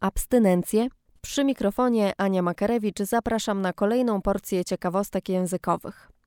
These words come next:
We współczesnym świecie pędzącego, często rozhulanego konsumpcjonizmu takie słowo jak wstrzemięźliwość nie należy do popularnych, a z punktu widzenia wielkich korporacji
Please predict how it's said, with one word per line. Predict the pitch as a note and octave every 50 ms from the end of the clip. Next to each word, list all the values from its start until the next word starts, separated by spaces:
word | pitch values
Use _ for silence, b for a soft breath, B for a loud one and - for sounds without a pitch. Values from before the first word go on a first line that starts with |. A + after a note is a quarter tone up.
| _
We | - F#3 G3+ G3+ G3 -
współczesnym | - - - F#3 F#3 - B3+ C#4+ - - B3+ A#3
świecie | - - - A#3+ B3 - - A3+ G3+ - _
pędzącego, | - G3+ G3+ G3+ F#3+ G3 F#3+ F#3+ F#3 F3+ - A3+ A3+ A#3 G#3+ F3+ F3 D#3+ -
często | - F3+ F3 F3 F#3+ - - F#3+ F#3 F#3
rozhulanego | F#3+ F#3+ - - - - G#3+ G#3 G#3 G3+ G#3 A#3 B3 G#3 G#3+ F#3+
konsumpcjonizmu | - G3 F#3+ F#3+ - - G#3 G3 - - - - G3+ G3 F#3+ F3+ E3+ D#3+ - F#3 G3 A3+ A#3 B B B B B B -
takie | - B3+ - - C4
słowo | - - B3+ A#3 G#3+ A3
jak | G3+ F3+ - -
wstrzemięźliwość | - - - - - - - A#3 A#3 G#3 F3+ F3+ F3+ F3+ D#3+ F#3+ G#3+ C4 B3+ G#3+ E3 E3+ - F#3 - - - - - - _
nie | G#3+ F#3+ A3+ C#4
należy | C4 C#4 C4+ B3+ A3+ G3 F3 F#3 E3+
do | F#3 F3
popularnych, | - F3+ - - F#3+ F#3 F3+ F3 F3 E3+ - - - - - - B B B B B B B
a | - F#3
z | F3+ -
punktu | - - G3 F#3+ - - G#3 F#3
widzenia | F3 F#3 E3 G3 F#3 F3+ F3+ F3
wielkich | E3 F#3+ F3+ F3 - - F3+ -
korporacji | _ - F#3+ F3+ - F#3+ G3 A#3 B3+ - - - F#3 E3